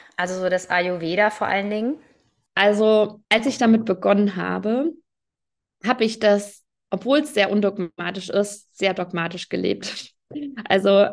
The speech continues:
Speaker 2: eigentlich gar nicht so, wie der Ayurveda ist. Ähm, ich hab's so gelebt zum Beispiel, ähm, der Ayurveda empfiehlt zum Beispiel, dass man vor zweiundzwanzig Uhr ins Bett geht, damit man noch so ein bisschen diese, ich nenn's jetzt immer Kapha-Schwere, also vielleicht kennt das jeder,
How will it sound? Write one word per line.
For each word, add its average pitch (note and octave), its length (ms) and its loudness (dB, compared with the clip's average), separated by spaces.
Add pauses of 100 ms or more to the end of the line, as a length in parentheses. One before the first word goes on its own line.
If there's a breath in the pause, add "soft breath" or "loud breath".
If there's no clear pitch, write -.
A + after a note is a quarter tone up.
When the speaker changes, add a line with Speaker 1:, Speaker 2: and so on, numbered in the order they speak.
Speaker 2:
eigentlich G3 340 -2
gar F#3+ 140 0
nicht G3 100 -2
so, F#3+ 80 -8
wie F#3+ 80 -6
der F#3 140 -2
Ayurveda F3+ 400 -4
ist. A3 320 -6 (400 soft breath)
Ähm, G3+ 480 -4
ich F#3 180 -10
hab's - 580 -10
so G3 160 -4
gelebt G#3 300 -2
zum G3+ 140 -6
Beispiel, G3 720 -2 (360 loud breath)
ähm, F#3 240 0
der F#3 120 0
Ayurveda F#3+ 340 0
empfiehlt F#3 260 -2
zum F#3+ 100 -8
Beispiel, F#3 180 -8
dass F3 100 -6
man F3+ 100 -4
vor A3+ 240 2
zweiundzwanzig F#3 640 -4
Uhr F#3 80 -6
ins F3+ 140 -6
Bett G#3 220 -2
geht, G#3 320 0 (420 soft breath)
damit F#3+ 260 -2
man F3+ 120 0
noch F3+ 100 -4
so - 140 -8
ein F3 40 -4
bisschen G3 300 -4
diese, E3+ 320 -4 (560)
ich F3+ 100 -12
nenn's F#3 220 -4
jetzt - 200 -18
immer F3 200 -4
Kapha-Schwere, G3+ 800 0
also F3 400 -2
vielleicht F3 260 -14
kennt F#3 220 -2
das F#3+ 200 -4
jeder, F3+ 400 2